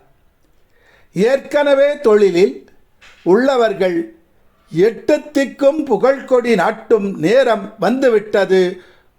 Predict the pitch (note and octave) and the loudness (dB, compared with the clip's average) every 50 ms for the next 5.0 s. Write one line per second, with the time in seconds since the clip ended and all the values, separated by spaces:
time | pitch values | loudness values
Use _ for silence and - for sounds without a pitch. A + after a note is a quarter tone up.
0 | _ _ _ - C#3+ D#3 A3+ C4+ D4 C#4+ C4 A3+ G#3+ G#3 G#3 G3 - - E3 D#3+ | _ _ _ -8 -2 0 0 2 2 2 0 0 0 0 -2 -6 -6 -6 -4 -2
1 | F#3 A3 A#3 G#3+ G3 E3+ D3+ C3+ C3 - - _ _ _ _ _ _ _ _ _ | 0 0 0 0 -2 -2 -2 -6 -10 -14 -20 _ _ _ _ _ _ _ _ _
2 | _ _ _ _ _ _ _ _ _ _ _ _ _ _ _ _ _ - - F#3 | _ _ _ _ _ _ _ _ _ _ _ _ _ _ _ _ _ -8 -6 -4
3 | G3+ A#3 C#4+ D#4 D#4 D4+ D4 C#4+ B3 C4+ C4+ C#4 C#4 - - G#3 G3 A3+ B3+ B3+ | -2 0 -2 -2 0 -2 -2 0 0 -2 -2 -2 -4 -6 -4 -4 -2 -2 -2 -2
4 | A#3+ A#3+ A#3+ B3 A#3+ A#3+ - - F3+ F3 F#3 G#3 A3 G3 E3 E3 G#3 - - | 0 0 0 0 0 0 -2 -4 -4 -2 -2 -2 -2 -2 -2 -4 -4 -6 -10